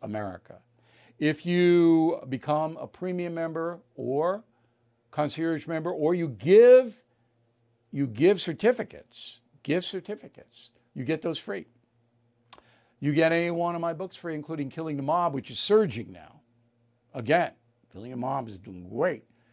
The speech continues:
Great Christmas gift. And finally, the Stand Up For Your Country stuff, uh, flowing on out of here. Uh, mats, aprons, hats, mugs. I, my mugs, I can't tell you how good the mugs are.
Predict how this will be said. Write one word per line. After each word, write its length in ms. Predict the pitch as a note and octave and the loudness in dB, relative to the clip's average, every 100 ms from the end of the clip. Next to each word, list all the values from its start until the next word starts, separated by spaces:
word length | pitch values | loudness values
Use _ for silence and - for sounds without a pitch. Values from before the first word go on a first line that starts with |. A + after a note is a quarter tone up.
| _ _ _ | _ _ _
Great 320 | - E3+ E3 | -4 -2 -2
Christmas 420 | - A#2+ - - - | -8 -14 -14 -20 -18
gift. 240 | - - _ _ _ _ | -18 -20 _ _ _ _
And 80 | A#2+ | -2
finally, 340 | D3+ E3 E3 D#3 | 6 6 6 0
the 100 | B2 | -4
Stand 340 | - D#3+ D#3 | -4 -2 0
Up 120 | D3+ | -2
For 100 | - | -6
Your 120 | C#3 | -12
Country 380 | - D#3+ E3+ - | -10 -10 -10 -12
stuff, 460 | D3 - F3+ F3 _ _ _ _ _ - | -14 -4 -4 -4 _ _ _ _ _ -14
uh, 400 | A#2 B2+ B2+ C3+ | -8 -4 -4 -6
flowing 500 | - - E3+ E3+ E3 | -10 0 4 4 4
on 200 | D#3+ D#3+ | 0 0
out 240 | E3+ E3+ | -2 -2
of 80 | E3+ | -2
here. 460 | D#3+ E3+ F3 E3 D#3+ _ _ _ _ _ - | -2 -2 -2 -6 -10 _ _ _ _ _ -8
Uh, 400 | C3 A#2+ A#2 B2 | -4 -2 -2 -4
mats, 680 | B2+ D3+ E3 E3 E3 - - | -4 -2 0 0 -4 -12 -10
aprons, 680 | D#3+ D#3+ D#3+ E3 D#3+ D#3 - | -4 -4 -4 -6 -6 -8 -10
hats, 720 | E3 F3 E3+ E3 - - - _ _ _ _ _ _ _ _ _ _ _ | -4 -2 -2 -6 -10 -20 -20 _ _ _ _ _ _ _ _ _ _ _
mugs. 460 | C3 C#3 D#3+ D3+ - | 0 4 4 2 -6
I, 120 | D#3+ | -12
my 260 | F3 E3 E3+ | -10 -8 -6
mugs, 320 | E3+ F#3+ C3+ | -2 -2 -4
I 60 | D3 | -8
can't 240 | F#3 F#3+ | -8 -10
tell 180 | - E3 | -4 -2
you 140 | C#3 | -2
how 120 | G2+ G#2 | -4 -6
good 280 | G2+ C3+ A#2 | 0 0 0
the 80 | |
mugs 360 | G#2 F#2+ G2+ - | -8 -12 -16 -20
are. 200 | - - | -20 -20